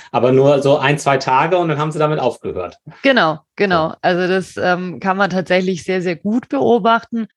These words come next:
Speaker 2: Es ist natürlich eben leider heutzutage ja sehr schwierig, ne? Also wenn du die Tiere eben ja nicht auf der Weide hast, im Stall bekommen sie eben das, was du ihnen vorsetzt.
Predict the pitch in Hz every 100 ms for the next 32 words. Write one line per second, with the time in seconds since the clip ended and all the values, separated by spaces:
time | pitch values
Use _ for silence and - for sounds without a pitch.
0 | _ _ - 185 190 202 160 214 208 131
1 | 156 202 196 180 - - - 165 175 196
2 | 202 175 196 180 185 185 180 180 165 170
3 | 170 202 247 180 160 170 180 165 156 165
4 | 160 156 175 - 185 165 139 165 165 170
5 | 170 196 - 196 190 202 180 185 202 202
6 | 190 202 - - 120 117 151 160 156 170
7 | 185 175 - 185 185 175 147 165 160 170
8 | - 165 - 185 180 170 160 - 165 208
9 | 226 233 -